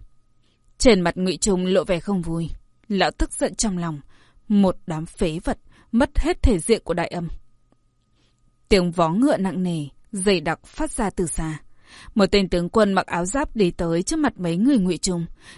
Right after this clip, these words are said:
từ trên cao nhìn xuống mà nói: "Người tới chính là sứ đoàn cầu hòa của Đại Âm." Ngụy Trung nhìn thẳng vào đối phương, mặt lão không đổi sắc,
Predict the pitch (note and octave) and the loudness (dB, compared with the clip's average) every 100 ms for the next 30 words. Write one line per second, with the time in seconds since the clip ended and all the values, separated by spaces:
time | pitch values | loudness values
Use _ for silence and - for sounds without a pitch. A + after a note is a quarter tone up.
0 | - A3+ F#3+ G#3+ F#3 F3+ F3+ F#3+ F#3+ - | 0 2 4 2 2 2 2 2 0 0
1 | F3 F3+ A#3 E3 D3+ G3+ C4 _ _ _ | -2 -2 -2 -4 -6 -8 -14 _ _ _
2 | _ _ _ _ _ _ G#3+ G3 F#3+ F#3 | _ _ _ _ _ _ 2 6 6 6
3 | F#3+ F#3+ G3+ C4+ - G3+ F#3 C4 C4 G#3+ | 4 4 4 4 4 4 6 8 8 8
4 | G#3 F#3 F#3+ F3 F#3 F3 C#3+ F3 - - | 6 6 4 4 4 4 2 0 -4 -12
5 | - _ - - _ _ _ _ _ _ | -20 _ -20 -20 _ _ _ _ _ _
6 | _ _ _ _ - - - _ G#3 G#3 | _ _ _ _ -20 -20 -20 _ 4 4
7 | - G3+ G3 F#3+ F3+ F#3+ D#3+ D#3+ E3+ - | 4 2 4 2 2 -2 -2 -2 -4 -2
8 | G3+ F3 - - _ G3+ G3 E3+ D#3 A3 | -2 -2 -6 -14 _ 2 2 2 0 0
9 | - C4+ F#3 D3 - - | 0 0 0 -2 -4 -8